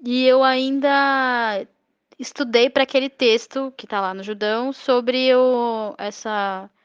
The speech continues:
essa nossa fixação em, em particular nessa história que envolve o Charles Manson. É, sobre a história do Charles Manson, eu, o lance todo é exatamente por ter estudado esse negócio todo, que eu sei que a galera que não estava presa,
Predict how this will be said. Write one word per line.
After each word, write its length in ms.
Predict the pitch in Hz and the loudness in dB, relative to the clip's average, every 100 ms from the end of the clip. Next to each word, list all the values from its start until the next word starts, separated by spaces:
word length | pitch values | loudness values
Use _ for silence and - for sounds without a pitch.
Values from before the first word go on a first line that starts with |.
| _ _ _ _ - | _ _ _ _ -14
essa 200 | - 196 | -10 -8
nossa 380 | 190 190 190 | -8 -8 -8
fixação 800 | 185 202 - 214 208 - 190 190 | -10 -16 -10 -8 -8 -10 -10 -10
em, 420 | 190 185 175 165 175 _ _ _ _ _ - _ _ _ _ | -10 -10 -10 -12 -16 _ _ _ _ _ -20 _ _ _ _
em 100 | 202 | -8
particular 720 | 240 226 - 240 214 202 220 | -2 -2 -2 -4 0 2 2
nessa 240 | 214 214 | -2 -8
história 600 | 220 - 196 196 196 190 196 | -10 -4 -2 -2 -2 -4 -6
que 80 | 202 | -10
envolve 380 | 190 190 190 | -4 -2 -4
o 100 | 180 185 | -10 -10
Charles 340 | - 185 185 | -10 -10 -10
Manson. 380 | 180 135 - - _ _ _ - _ _ | -12 -12 -14 -20 _ _ _ -20 _ _
É, 180 | 190 208 | 0 0
sobre 260 | 208 254 294 | 2 2 4
a 20 | |
história 280 | 285 254 247 | 4 4 2
do 100 | 226 - | 0 0
Charles 280 | 226 214 208 | 0 0 -4
Manson, 520 | 220 285 294 226 - | -4 -4 -4 -10 -8
eu, 580 | - 233 285 285 240 135 _ | 0 2 2 0 -6 -18 _
o 120 | 269 | -6
lance 400 | 240 247 302 - | -2 0 0 -2
todo 280 | 320 269 285 | -2 0 2
é 20 | 269 | 2
exatamente 380 | 269 339 320 | 2 -2 -4
por 160 | - 262 | -6 -12
ter 260 | - 277 254 | -4 -2 -2
estudado 540 | 233 - 202 190 180 | -6 -8 0 2 0
esse 160 | 175 180 | -6 -10
negócio 320 | 180 175 - | -8 -8 -2
todo, 340 | 233 247 185 - - - _ _ | 2 2 -2 -14 -20 -20 _ _
que 80 | 247 | 0
eu 80 | 247 | 2
sei 200 | 285 277 | 0 2
que 80 | |
a 60 | 277 | 2
galera 420 | 254 240 247 277 | 4 4 4 2
que 400 | 277 254 233 214 | 0 -6 -6 -6
não 200 | 208 208 | -6 -6
estava 280 | 208 - 190 | -6 -6 -6
presa, 580 | 185 208 247 240 185 170 | -4 2 2 2 -2 -8